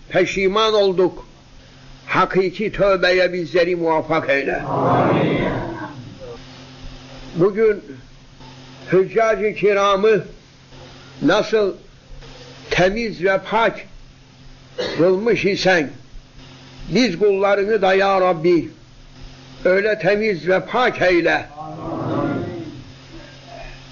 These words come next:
Speaker 1: Tekrar günah kirleriyle kirlenmeye ve nefse uyup şeytana tabi olmaya bizi bırakma.
Speaker 2: Amin.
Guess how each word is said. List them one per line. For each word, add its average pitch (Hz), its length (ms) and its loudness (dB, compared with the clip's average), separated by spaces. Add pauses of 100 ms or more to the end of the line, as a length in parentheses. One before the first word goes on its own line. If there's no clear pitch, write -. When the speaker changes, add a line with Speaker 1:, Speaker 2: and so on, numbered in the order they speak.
Speaker 1:
Tekrar 220 540 2 (1040)
günah 196 360 2
kirleriyle 202 920 2 (800)
kirlenmeye 196 880 2 (1000)
ve 190 340 2 (1040)
nefse 208 420 2
uyup 220 420 2 (920)
şeytana 208 760 0
tabi 214 380 0
olmaya 196 640 2 (720)
bizi 185 340 2
bırakma. 185 560 0 (220)
Speaker 2:
Amin. 170 760 0